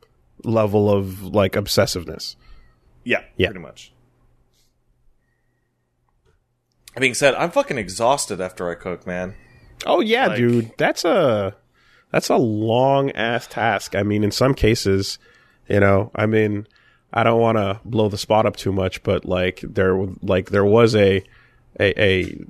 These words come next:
Speaker 1: recent Punch Mom adventure where she was, like, cooking, like, some meatballs that took a long time to make. And, uh,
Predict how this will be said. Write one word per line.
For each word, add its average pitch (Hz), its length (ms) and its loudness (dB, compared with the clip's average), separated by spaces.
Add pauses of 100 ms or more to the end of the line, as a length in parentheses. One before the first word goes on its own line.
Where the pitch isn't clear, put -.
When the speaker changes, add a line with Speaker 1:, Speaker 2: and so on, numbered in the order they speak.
(480)
Speaker 1:
recent 104 580 0 (540)
Punch 110 300 0
Mom 101 180 4
adventure 95 560 0
where 95 300 -2
she 95 200 0
was, 92 380 -2
like, 87 300 -2
cooking, 87 680 0
like, 85 260 -4 (560)
some - 240 -2
meatballs 92 380 2
that - 200 -6
took - 240 0
a - 100 0
long 87 960 2
time 78 300 -6
to - 140 -8
make. - 360 -12 (680)
And, 82 340 -2
uh, 80 420 -4